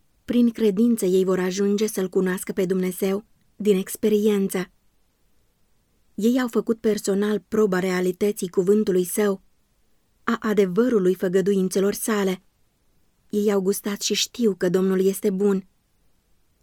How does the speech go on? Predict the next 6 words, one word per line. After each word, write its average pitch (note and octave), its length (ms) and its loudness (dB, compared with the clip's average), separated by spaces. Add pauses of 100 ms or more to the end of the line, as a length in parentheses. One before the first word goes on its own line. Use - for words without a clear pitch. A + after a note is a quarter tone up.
Ioan, G#3+ 400 4
ucenicul F#3+ 460 0
iubit, F#3+ 460 -2 (600)
avea A3+ 380 0
o B3+ 80 0
cunoaștere G3+ 760 0